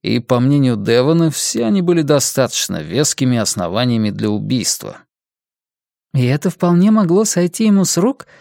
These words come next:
если бы не ты". "Если бы не наблюдательная соседка с потрясающим слухом". Мадлен настаивала.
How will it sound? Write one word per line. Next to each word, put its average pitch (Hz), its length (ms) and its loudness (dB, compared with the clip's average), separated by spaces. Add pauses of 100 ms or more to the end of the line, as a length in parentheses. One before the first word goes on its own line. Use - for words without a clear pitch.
(280)
если 131 320 0
бы 147 120 2
не 185 140 4
ты". 240 320 -2 (1040)
"Если 104 540 0
бы 190 160 2
не 208 100 4
наблюдательная 190 800 2
соседка 156 640 -2
с - 80 -2
потрясающим 131 960 -2
слухом". - 540 -4 (760)
Мадлен 98 460 -2
настаивала. 123 760 -4